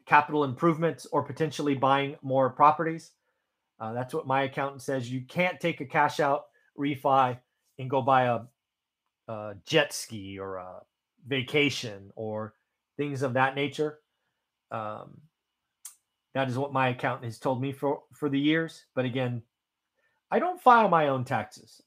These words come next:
I have a, an accountant who is also an attorney. So I let him do that, but that's what he has told me. Yeah. So if you just, yeah. So you gotta make sure it is to continually growing the business via capital improvements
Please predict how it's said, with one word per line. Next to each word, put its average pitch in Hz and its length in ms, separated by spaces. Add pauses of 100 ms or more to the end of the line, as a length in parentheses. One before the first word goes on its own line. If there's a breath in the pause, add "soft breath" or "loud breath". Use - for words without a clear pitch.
(100)
I 220 120
have 220 240
a, 156 260 (400)
an 135 140
accountant 160 420
who 135 160
is 127 80
also 151 400
an 127 80
attorney. 117 560
So - 300 (580)
I - 80
let 240 220
him 160 180
do 107 140
that, - 180 (540)
but 117 80
that's 135 220
what 127 120
he 127 80
has 117 140
told 110 260
me. - 60 (2000)
Yeah. 104 240
So - 160
if 127 80
you 160 100
just, 151 280
yeah. 110 140 (720)
So - 100
you 127 80
gotta 151 160
make 151 160
sure 147 240
it 131 60
is 123 200
to - 100
continually 196 580
growing 165 600
the 175 60
business 131 480
via 123 180
capital 156 400
improvements 143 640